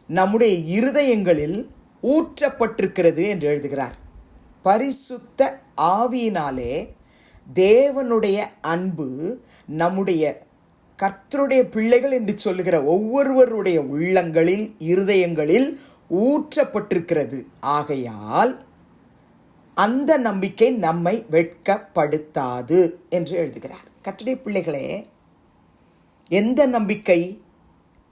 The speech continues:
பிதாவாகிய தேவன் தம்முடைய ஒரே பேரான குமாரனாகிய இயேசு கிறிஸ்துவை இந்த பூமிக்கு அனுப்பி தந்தார்.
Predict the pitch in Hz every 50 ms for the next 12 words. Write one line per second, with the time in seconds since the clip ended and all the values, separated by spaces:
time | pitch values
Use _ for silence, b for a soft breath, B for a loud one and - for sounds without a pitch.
0 | _ _ _ - - - _ _ _ _ _ _ _ - 170 165 190 190 190 180
1 | 175 - 165 147 147 160 170 185 220 220 - 202 170 160 151 151 147 143 143 151
2 | 175 180 196 208 226 247 247 240 220 202 185 180 170 170 156 147 - 165 151 165
3 | 180 180 175 165 151 156 165 190 190 - 214 170 190 190 - - 175 170 147 147
4 | 143 139 156 170 170 175 170 - 147 143 170 170 170 170 - 160 143 139 143 151
5 | 190 240 247